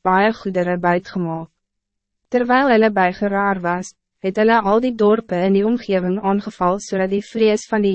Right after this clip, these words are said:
Heere oor daardie mense gekom het. Gevolglik het hulle ook hier baie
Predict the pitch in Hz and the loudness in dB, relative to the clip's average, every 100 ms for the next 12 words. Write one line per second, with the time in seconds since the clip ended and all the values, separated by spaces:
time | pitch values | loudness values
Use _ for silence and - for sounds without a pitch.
0 | 180 185 170 175 175 180 175 180 180 202 | 0 0 -2 -2 -2 0 2 2 2 0
1 | 180 180 175 185 185 180 - 165 160 160 | 2 0 -2 -6 -10 -10 -4 -4 -4 -8
2 | 165 _ _ _ _ _ _ _ - 226 | -12 _ _ _ _ _ _ _ -10 -8
3 | - 269 277 269 254 247 233 214 196 214 | 0 0 0 -2 0 0 2 2 2 0
4 | 220 202 185 180 190 208 | -2 -2 -2 -2 0 0